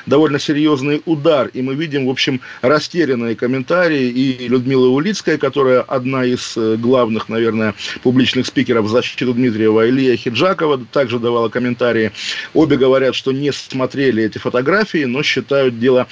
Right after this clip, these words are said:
считают дело расправой. Я с ними скорее соглашусь, потому что в любом случае вот такой обычно, да, обычно следующая инстанция может либо оставить в силе прежний приговор, либо там убавить годик. Такого, чтобы добавлять десять лет, такого не было, по-моему, вообще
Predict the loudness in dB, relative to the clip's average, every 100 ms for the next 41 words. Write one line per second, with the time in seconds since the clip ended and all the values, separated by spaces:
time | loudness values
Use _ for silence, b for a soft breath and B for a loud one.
0 | B B -4 -2 2 0 2 2 2 0
1 | -2 -2 0 0 0 -2 -4 -4 0 0
2 | 0 0 0 0 0 -2 -2 0 0 0
3 | -2 -4 B -2 0 2 2 0 -2 -4
4 | -2 0 0 0 0 -2 -6 -4 0 2
5 | 0 0 -4 -2 -4 -6 -2 0 0 -2
6 | -4 -4 -6 B -4 0 2 0 0 0
7 | 0 0 0 -2 0 0 0 0 2 0
8 | 0 -2 0 -2 -2 -2 0 0 0 -2
9 | -2 2 2 2 0 B B -2 2 2
10 | 2 0 -2 -4 -2 0 2 2 2 -2
11 | -4 0 0 -2 -8 B -8 -4 0 0
12 | 0 -2 -2 0 2 2 0 -2 -2 -2
13 | -6 -6 -4 -4 -4 -4 -2 -2 0 2
14 | 2 2 2 2 0 -2 0 2 2 2
15 | 0 -4